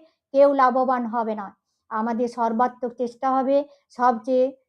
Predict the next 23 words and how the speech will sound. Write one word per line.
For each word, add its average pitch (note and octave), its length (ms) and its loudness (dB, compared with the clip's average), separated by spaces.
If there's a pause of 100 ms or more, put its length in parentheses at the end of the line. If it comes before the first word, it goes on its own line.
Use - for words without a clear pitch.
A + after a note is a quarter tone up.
সুসম্পর্ক C#4+ 840 -2
বজায় B3 380 2
রাখা, A3 340 -4 (340)
বন্ধুত্বের C4+ 600 0
শীর্ষ D4+ 400 -8
পর্যায়ে B3+ 420 0
নিয়ে A#3+ 260 0
যাওয়া, G#3+ 320 -2 (260)
এটাই C4 340 2
আমাদের A#3 380 -2
উদ্যোগ। G#3+ 460 -8 (340)
জলবন্টন C#4 720 2
চুক্তি C#4 440 -8
নিয়ে C#4 300 -4
আন্তর্জাতিক C4+ 880 -2
আইন C4+ 240 0
আছে, D4 380 -4 (420)
উভয় C4+ 260 4
দেশের C4+ 300 0
মধ্যে C4+ 380 -2
চলা B3+ 280 -2
সমস্যা B3 500 -8
সমাধান B3 540 -6